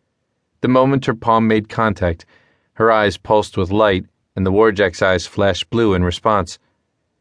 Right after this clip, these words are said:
She was instantly overcome with the familiar sensation of falling,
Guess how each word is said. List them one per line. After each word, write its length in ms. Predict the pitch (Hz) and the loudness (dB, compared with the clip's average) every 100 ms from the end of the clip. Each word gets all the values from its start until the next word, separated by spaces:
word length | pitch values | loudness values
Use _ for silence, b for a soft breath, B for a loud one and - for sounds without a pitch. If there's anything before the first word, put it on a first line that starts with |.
| _ _ _ | _ _ _
She 140 | - 123 | -6 -2
was 200 | 123 131 | -2 -2
instantly 580 | 151 147 - 165 147 156 143 | -4 -4 -2 0 0 0 2
overcome 580 | 120 120 113 104 101 95 | 2 0 -2 -2 0 0
with 200 | 90 - | -4 -8
the 100 | 90 | -6
familiar 480 | 101 107 120 123 | -2 0 2 0
sensation 680 | 117 120 110 - 104 - 110 | -2 -2 -2 -2 -4 -2 -4
of 120 | 107 | -4
falling, 500 | - 113 101 87 78 | -2 0 2 0 -6